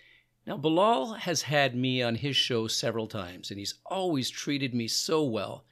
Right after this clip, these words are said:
Today, Bilal is going to be talking about turning your greatest weakness into your greatest strength. Let me tell you about Bilal's career. He started his career as a producer at T S N ten fifty Toronto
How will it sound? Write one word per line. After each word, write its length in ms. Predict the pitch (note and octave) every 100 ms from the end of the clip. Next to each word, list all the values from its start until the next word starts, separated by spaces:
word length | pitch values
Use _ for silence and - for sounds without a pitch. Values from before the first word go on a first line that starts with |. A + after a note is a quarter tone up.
| _
Today, 320 | - F#3+ G#3 F#3
Bilal 440 | D3+ D3 C#3+ C#3+
is 120 | A#2
going 240 | A2+ A#2+ A2+
to 80 |
be 140 | A2+ G#2+
talking 440 | A#2+ A2 - A2
about 380 | G2+ G2+ G2+ -
turning 460 | - C#3 C#3+ D3 -
your 200 | A2 G2+
greatest 520 | G#2 B2+ F3+ - -
weakness 540 | B2 - A2 - - - _
into 300 | B2+ A2+ A2+
your 140 | G2 G2+
greatest 540 | A2 A2 A2 A2 - _
strength. 640 | - - F2+ F2 - - - _ _
Let 140 | C#3+ F#3
me 60 |
tell 220 | - E3 D#3
you 80 |
about 240 | B2+ C3 B2
Bilal's 420 | A2+ A2 A2+ A2
career. 380 | - A2 A2 G2
He 120 | B2
started 400 | A#2 D#3+ G#3+ F3
his 140 | C#3
career 400 | - C#3 C3+ D3+
as 120 | C3 -
a 40 |
producer 560 | A#2 G2 B2 B2+ D3 B2
at 140 | -
T 180 | C3+ B2
S 140 | -
N 200 | A#2+ A#2
ten 220 | - A#2
fifty 320 | B2+ B2 B2 G#2+
Toronto 500 | A#2 A2+ A#2 G#2